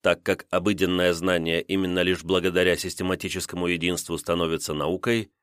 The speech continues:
то есть из простого агрегата знаний превращается в систему, то архитектоника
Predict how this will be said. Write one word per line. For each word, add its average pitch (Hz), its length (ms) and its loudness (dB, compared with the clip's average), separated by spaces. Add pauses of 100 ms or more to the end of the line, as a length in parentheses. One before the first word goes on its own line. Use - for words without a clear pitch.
(360)
то 107 140 6
есть 110 180 2
из 117 100 2
простого 104 540 4
агрегата 87 520 2
знаний 87 360 0
превращается 80 800 -2
в - 40 -16
систему, 98 640 -4 (540)
то 98 120 6
архитектоника 123 960 2